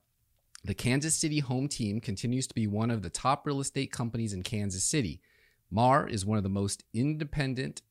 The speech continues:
speakers on referrals, generosity, marketing, and relationship building. The Seven Levels of Communication by Michael J Maher, seven L, the seven levels of communication tells the entertaining and educational story of Rick Masters,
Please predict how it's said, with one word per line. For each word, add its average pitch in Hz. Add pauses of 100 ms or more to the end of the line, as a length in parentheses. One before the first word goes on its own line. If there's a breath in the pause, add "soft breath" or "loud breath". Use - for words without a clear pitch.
speakers 104
on 104
referrals, 135 (100)
generosity, 113
marketing, 135
and 98
relationship 113
building. 113 (480 soft breath)
The 98
Seven 165
Levels 147
of 110
Communication 120
by 95
Michael 98
J 92
Maher, 120
seven 92
L, 123 (340 soft breath)
the 101
seven 175
levels 160
of 147
communication 127
tells 127
the 113
entertaining 147
and 101
educational 135
story 113
of 95
Rick 110
Masters, 123